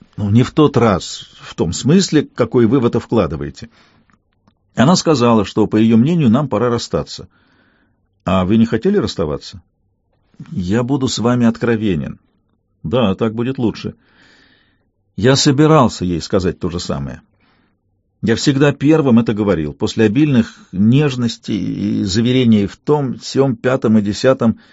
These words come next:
И вы рассердились, потому что она успела раньше? Просвещенные времена, мистер Гоинг, просвещенные времена.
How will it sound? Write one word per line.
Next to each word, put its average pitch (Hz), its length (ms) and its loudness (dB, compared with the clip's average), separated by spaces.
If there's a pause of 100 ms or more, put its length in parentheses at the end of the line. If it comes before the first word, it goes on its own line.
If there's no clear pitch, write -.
(920)
И 110 120 2
вы 151 320 4
рассердились, 139 840 0
потому 131 320 -2
что 131 160 0
она 135 120 0
успела 135 360 0
раньше? - 440 -2 (720)
Просвещенные 196 640 0
времена, 180 420 2
мистер 123 300 -4
Гоинг, 76 540 -6
просвещенные 147 1000 -2
времена. 220 680 0